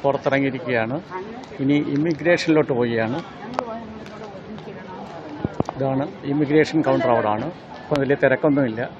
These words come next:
ചില സമയത്തൊക്കെ ആണെങ്കിൽ നല്ല ക്യൂ ആണ്. ഇമിഗ്രേഷൻ കൗണ്ടറിൻ്റെ അകത്ത് ക്യാമറയൊന്നും പ്രവർത്തിക്കാൻ പറ്റത്തില്ല. അതുപോലെ തന്നെ സെക്യൂരിറ്റി ചെക്കിലും ക്യാമറ ഉപയോഗിക്കാൻ പറ്റത്തില്ല. ഇത് രണ്ടും കഴിഞ്ഞ് പുറത്തിറങ്ങിയിട്ട് ഇനി വീഡിയോ എടുക്കത്തുള്ളൂ. ഞങ്ങളുടെ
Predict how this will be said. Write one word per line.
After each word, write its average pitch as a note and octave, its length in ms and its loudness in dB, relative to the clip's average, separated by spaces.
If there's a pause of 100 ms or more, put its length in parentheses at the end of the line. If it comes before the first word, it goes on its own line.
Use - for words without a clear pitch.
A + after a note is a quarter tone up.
(120)
ചില C3+ 120 -2
സമയത്തൊക്കെ C3 460 2
ആണെങ്കിൽ C3 200 2
നല്ല C3 140 0
ക്യൂ B2+ 320 0
ആണ്. C3+ 160 -6 (540)
ഇമിഗ്രേഷൻ D3+ 500 4
കൗണ്ടറിൻ്റെ C3+ 360 4
അകത്ത് C3 300 4 (400)
ക്യാമറയൊന്നും C3+ 460 4
പ്രവർത്തിക്കാൻ C3 380 2
പറ്റത്തില്ല. B2 320 -2
അതുപോലെ B2+ 400 0
തന്നെ A#2+ 180 -2 (800)
സെക്യൂരിറ്റി D#3 400 4
ചെക്കിലും C#3+ 280 4
ക്യാമറ C3+ 320 2 (140)
ഉപയോഗിക്കാൻ C3+ 400 0
പറ്റത്തില്ല. B2 320 -2
ഇത് C3 160 -2
രണ്ടും D3+ 300 4
കഴിഞ്ഞ് C3 260 2 (720)
പുറത്തിറങ്ങിയിട്ട് D3 640 2
ഇനി C3+ 380 0 (160)
വീഡിയോ C#3 200 2
എടുക്കത്തുള്ളൂ. B2 520 -2 (1120)
ഞങ്ങളുടെ D3+ 680 4